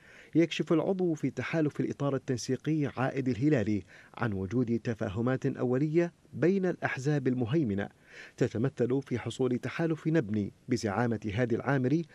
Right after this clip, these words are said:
على محافظات بابل وذي قار والقادسية وديالى،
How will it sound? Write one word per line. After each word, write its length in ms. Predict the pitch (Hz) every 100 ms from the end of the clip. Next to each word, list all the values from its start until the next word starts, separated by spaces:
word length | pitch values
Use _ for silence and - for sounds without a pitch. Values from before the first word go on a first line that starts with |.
| - -
على 240 | 190 202
محافظات 640 | 190 160 180 165 151 127 95 - -
بابل 480 | 113 135 131 110 147
وذي 320 | 156 127 107
قار 400 | 104 131 135 139
والقادسية 800 | 135 147 156 180 170 156 175 165
وديالى، 560 | 151 147 110 87 92